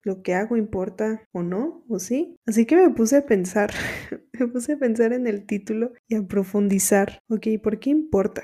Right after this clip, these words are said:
¿Por qué importa mi día? ¿Por qué importan mis acciones? ¿Por qué importa lo que pienso? ¿Por qué importa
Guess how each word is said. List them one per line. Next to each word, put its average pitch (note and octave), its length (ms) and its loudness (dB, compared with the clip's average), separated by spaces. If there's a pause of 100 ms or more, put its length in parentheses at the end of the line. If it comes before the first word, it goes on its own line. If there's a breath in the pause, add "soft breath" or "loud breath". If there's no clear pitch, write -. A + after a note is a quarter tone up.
(140)
¿Por G3+ 240 -4
qué B3 120 -2
importa B3 500 -2
mi G3 240 0
día? G3 500 0
¿Por G3 200 -6
qué G#3+ 100 -2
importan G#3+ 500 0
mis G3 200 -4
acciones? G#3 920 -2
¿Por G3 220 -6
qué - 80 -2
importa G#3+ 460 0
lo G3+ 200 -4
que F#3+ 140 -8
pienso? A3+ 760 -2 (100)
¿Por G#3+ 220 -6
qué C4 120 -4
importa D4+ 720 -2